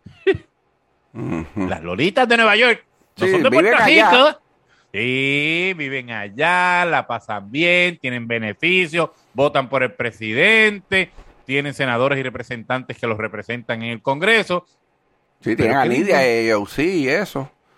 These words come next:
Speaker 1: Sí, pero que
Speaker 2: Ujú.
Speaker 1: nosotros no tengamos a nadie, ¿verdad?
Speaker 2: No.
Speaker 1: Porque, porque ellas son las lolitas y a las lolitas hay que, hay que seguirles el, el, el, el, el, el cuento.
Speaker 2: Sí, porque no,
Speaker 1: Mire.
Speaker 2: porque vienen a, o sea, van allá para morir por Puerto Rico porque no quieren morir en Puerto Rico.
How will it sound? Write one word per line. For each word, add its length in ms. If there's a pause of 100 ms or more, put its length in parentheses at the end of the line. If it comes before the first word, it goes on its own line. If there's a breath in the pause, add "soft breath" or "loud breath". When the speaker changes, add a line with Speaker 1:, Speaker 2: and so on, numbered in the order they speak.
(140)
Speaker 1:
Sí, 480
pero 140
que 80
Speaker 2:
Ujú. 40
Speaker 1:
nosotros 300
no 120
tengamos 400
a 80
nadie, 380
¿verdad? 220
Speaker 2:
No. 260
Speaker 1:
Porque, 200 (120)
porque 220
ellas 200
son 320
las 120
lolitas 520
y 60
a 80
las 80
lolitas 320
hay 100
que, 280 (260 soft breath)
hay 120
que 200
seguirles 540
el, 180
el, 200
el, 280
el, 220
el, 140 (120)
el 160
cuento. 460 (280 soft breath)
Speaker 2:
Sí, 120
porque 280
no, 120
Speaker 1:
Mire. 140
Speaker 2:
porque 220
vienen 460
a, 120 (120)
o 40
sea, 180
van 200
allá 220
para 140
morir 720
por 160
Puerto 240
Rico 260
porque 300
no 140
quieren 220
morir 260
en 60
Puerto 280
Rico. 320